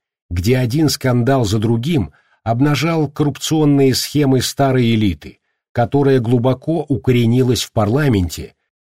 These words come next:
в мире кино Болливуда и на командных высотах промышленности.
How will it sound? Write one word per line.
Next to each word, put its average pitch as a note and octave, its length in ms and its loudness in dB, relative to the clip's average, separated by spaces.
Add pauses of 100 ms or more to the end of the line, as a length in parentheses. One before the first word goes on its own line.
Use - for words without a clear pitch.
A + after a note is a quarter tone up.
в F#2+ 180 0
мире B2+ 280 4
кино C#3+ 400 0
Болливуда G#2+ 680 0 (360)
и C3+ 100 0
на C#3 140 2
командных C3+ 680 -2
высотах C3 600 -2
промышленности. - 840 -4